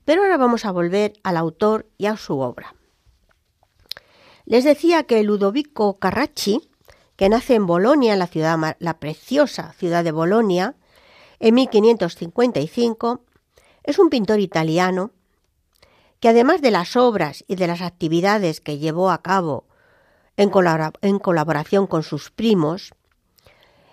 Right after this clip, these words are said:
es un autor muy prolífico, sobre todo en cuadros de tema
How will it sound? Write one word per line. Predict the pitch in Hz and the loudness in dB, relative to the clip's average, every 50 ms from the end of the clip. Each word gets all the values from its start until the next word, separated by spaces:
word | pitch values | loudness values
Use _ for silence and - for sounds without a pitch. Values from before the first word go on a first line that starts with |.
| _ _ _ _ _ _ | _ _ _ _ _ _
es | 269 294 - | -2 0 2
un | 370 320 | 2 4
autor | 311 277 233 - - - 233 233 254 - - - _ _ _ _ _ _ _ _ _ _ _ _ _ _ _ _ _ | 4 4 2 2 2 2 2 4 2 0 -2 -10 _ _ _ _ _ _ _ _ _ _ _ _ _ _ _ _ _
muy | 226 254 285 | -2 -2 -2
prolífico, | - - 185 196 226 277 285 - - 196 180 - 220 208 226 285 311 _ _ _ _ _ _ _ _ _ _ _ _ _ _ _ _ _ _ | -2 -2 -2 0 0 0 -2 -2 -6 -8 -8 -4 -4 -4 -4 -6 -10 _ _ _ _ _ _ _ _ _ _ _ _ _ _ _ _ _ _
sobre | - - 254 233 233 226 | 0 0 2 2 2 2
todo | 226 294 330 330 370 349 | 2 0 0 2 2 2
en | 311 247 | 2 0
cuadros | - - 254 285 302 294 320 320 277 | 0 0 2 2 2 2 0 -2 -2
de | 233 - | -4 -2
tema | - 240 262 294 311 294 | 0 0 0 0 0 -2